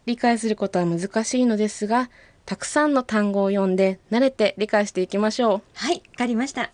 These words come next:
Speaker 1: それでは例文に行きましょう。例文一、もころあし。
Speaker 2: もころあし。
Speaker 1: で、私たちが眠るという文になります。
Speaker 2: はい。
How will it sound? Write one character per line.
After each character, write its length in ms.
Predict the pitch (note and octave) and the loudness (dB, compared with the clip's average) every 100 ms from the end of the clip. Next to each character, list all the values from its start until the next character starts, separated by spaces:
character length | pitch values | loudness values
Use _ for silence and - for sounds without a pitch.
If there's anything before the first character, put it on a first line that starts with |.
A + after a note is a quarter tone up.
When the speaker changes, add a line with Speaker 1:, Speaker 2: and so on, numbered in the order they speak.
| _ _ _ _ _ _ _ _ _ _ | _ _ _ _ _ _ _ _ _ _
Speaker 1:
そ 100 | - | -2
れ 80 | C4 | 2
で 120 | E4 | 2
は 160 | D4+ A3 | 2 2
例 200 | F#3 G3 | 2 0
文 280 | F#3+ F#3 F3+ | 2 0 0
に 100 | F3 | -2
行 80 | E3+ | -2
き 120 | - | -2
ま 120 | G#3+ | -2
し 120 | A#3 C4 | 0 2
ょ 160 | A3 | 0
う。 40 | - _ _ _ _ _ _ _ - - _ _ _ - - - - _ | -2 _ _ _ _ _ _ _ -20 -20 _ _ _ -20 -20 -20 -20 _
例 220 | A3 A#3+ A#3+ | 0 2 4
文 300 | A#3 A#3+ - | 4 2 2
一、 400 | G3 - A3+ - _ _ _ _ _ _ _ _ _ - | -6 -2 -4 -4 _ _ _ _ _ _ _ _ _ -4
も 120 | F#3+ | 0
こ 180 | C#4+ C#4 | 2 4
ろ 160 | G#3 - | 2 -2
あ 100 | E3 | -6
し。 260 | - - - _ _ _ _ _ _ _ _ _ _ _ _ _ _ - | -8 -14 -20 _ _ _ _ _ _ _ _ _ _ _ _ _ _ 0
Speaker 2:
も 140 | G#3 | 0
こ 180 | - F#4 | 4 2
ろ 180 | C4+ - | 2 0
あ 140 | G#3 | -4
し。 260 | A#3 - - _ _ _ _ _ _ _ _ _ _ - | -4 -8 -12 _ _ _ _ _ _ _ _ _ _ -10
Speaker 1:
で、 200 | - G3+ _ - | -4 -4 _ -10
私 400 | E3+ - B3 - | -8 -2 -2 -2
た 140 | G#3+ | -6
ち 180 | - G3 | -4 -2
が 240 | A3+ G#3+ - - | -2 -2 -4 -4
眠 320 | E3+ F3+ F#3+ | 0 2 2
る 200 | G#3 - _ _ _ _ _ _ | 2 -2 _ _ _ _ _ _
と 100 | - | -2
い 160 | A#3 A#3 | 0 2
う 40 | G#3+ | 2
文 220 | A3+ A3+ | 2 2
に 100 | B3 | 2
な 100 | A3+ | 2
り 120 | G#3+ | 2
ま 140 | G#3 | 2
す。 180 | G#3+ - | 0 -6
Speaker 2:
は 160 | - B3+ | -8 -6
い。 100 | B3 | -6